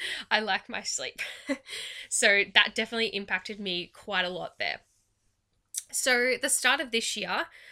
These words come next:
I started working from home full time, and that honestly threw me quite a lot as well.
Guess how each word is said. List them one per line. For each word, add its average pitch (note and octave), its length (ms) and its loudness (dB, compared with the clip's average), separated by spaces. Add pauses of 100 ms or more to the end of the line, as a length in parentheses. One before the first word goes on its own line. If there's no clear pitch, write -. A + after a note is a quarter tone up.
(240)
I G#3 800 6
started G3+ 380 2
working A#3+ 240 -2
from D4 180 -6
home A#3+ 300 0
full A#3+ 200 -6
time, G3+ 540 0
and G#3+ 340 0
that F#3 260 6
honestly C4+ 420 -2
threw G#3 460 -10
me F#3+ 300 -6
quite - 500 -2
a G#3 60 -6
lot G3 300 -8
as G3+ 200 -8
well. - 380 -8